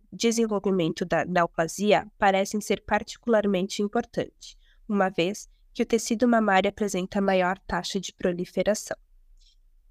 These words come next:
Em uma meta-análise de cinco estudos de coorte que examinaram a dieta mediterrânea e o câncer de mama em mulheres na pós-menopausa, encontrou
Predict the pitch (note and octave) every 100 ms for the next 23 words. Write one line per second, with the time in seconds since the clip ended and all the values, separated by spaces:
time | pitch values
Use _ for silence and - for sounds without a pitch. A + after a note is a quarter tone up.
0 | - B3 C4 D#4+ D#4 B3+ - A3+ G3+ D#3+
1 | F#3 F#3+ F3 E3+ F3 F#3+ - A#3 A#3 A#3
2 | - G3+ G3 G3 - - - E3+ D#3 E3+
3 | G3+ - - _ _ - G#3+ A3 A3 G3+
4 | F#3+ F#3+ E3+ F3+ E3 - _ _ _ _
5 | - G3 - F#3+ E3+ F#3 A#3+ A3 G#3+ G#3+
6 | - F#3 E3+ E3+ F#3 F3+ F#3 F#3 - F#3
7 | - G3+ F#3+ F3 E3 E3 F#3 - F#3 F#3
8 | F3+ E3+ G3 F#3+ E3+ - F3+ G3 F3 E3
9 | - D3 D#3 F3+ F3+ - _ _ _ A#3
10 | A3+ G#3+ G#3 - G3+